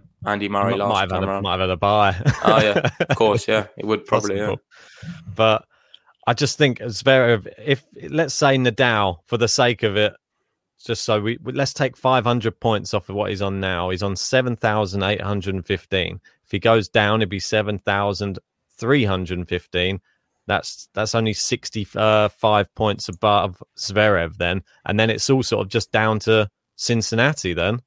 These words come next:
Speaker 1: Yeah.
Speaker 2: It's an, it's an interesting one. But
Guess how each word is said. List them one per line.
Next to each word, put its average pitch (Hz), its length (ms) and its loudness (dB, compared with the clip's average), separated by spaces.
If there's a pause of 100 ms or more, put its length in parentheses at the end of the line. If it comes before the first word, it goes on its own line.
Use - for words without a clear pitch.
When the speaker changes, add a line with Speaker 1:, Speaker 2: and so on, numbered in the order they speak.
(340)
Speaker 1:
Yeah. 101 200 4 (500)
Speaker 2:
It's - 160 -12
an, 113 80 -4
it's 110 180 -2
an 120 80 2
interesting 104 560 2
one. 95 260 2 (360)
But 127 260 4